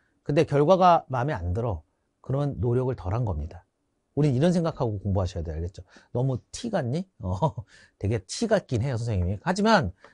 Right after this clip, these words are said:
나는 항상 그런 생각을 해요. 음, 내가 얼마 전에 그 소설 읽다가 이런 얘기를 들었는데, 어, 자기가 어느 정도 성취를 이루려면, 어, 세월에 노력을 묻어야 된다. 그 세월에 노력을 묻어야 돼. 근데 그건 맞는 말이야, 진짜로.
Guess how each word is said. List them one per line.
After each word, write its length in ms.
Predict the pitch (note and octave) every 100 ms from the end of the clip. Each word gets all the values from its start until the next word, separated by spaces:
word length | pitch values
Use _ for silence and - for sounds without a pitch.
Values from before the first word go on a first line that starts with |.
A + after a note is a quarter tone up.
| -
나는 200 | C3+ D3
항상 420 | G3+ G3 F#3+ F3+ _ _ _ _
그런 240 | - C#3+
생각을 360 | C#3 B2 G#2 B2+
해요. 260 | F#2+ F2 - -
음, 240 | G2+ G2 G#2+
내가 280 | B2 B2+ - - - - _ -
얼마 240 | B2 D3
전에 240 | C#3 C3+ A#2+
그 400 | B2+ A#2+ G#2 - F#2 - _
소설 440 | - A3 G#3 F3
읽다가 520 | B2 A2 G#2 G2 F#2 - _ _ -
이런 240 | D3 C#3
얘기를 260 | A#2 A2 G2
들었는데, 540 | G2+ F2+ E2 G2 F#2 _ _ _ _ _ _
어, 460 | - G#2 F#2 F2+ F2
자기가 300 | - D#3+ G3+
어느 140 | D3 F#3
정도 180 | G#3 F#3
성취를 460 | B3+ C#4 C#4 A#3
이루려면, 640 | C3+ A#2+ A#2+ A2 E3+ F2 - _ _ _ _ _ _
어, 380 | - E2+ D2+ E2 _ _ -
세월에 600 | - C#4 C4+ A#3 A#3+ - _ _ -
노력을 320 | C3 C#3+ D3
묻어야 280 | F#2+ G2 A#2
된다. 320 | G2 F2 F#2 _ _ _ _ _ _ -
그 120 | F3
세월에 320 | B3+ C#4+ B3+
노력을 240 | C3+ C#3 G#2+
묻어야 280 | G#2+ C#3+
돼. 100 | G2+
근데 160 | G2 F#3
그건 140 | D#3
맞는 240 | D3+ C3 D3+
말이야, 200 | F2+ D#2+
진짜로. 340 | - G2 D#2+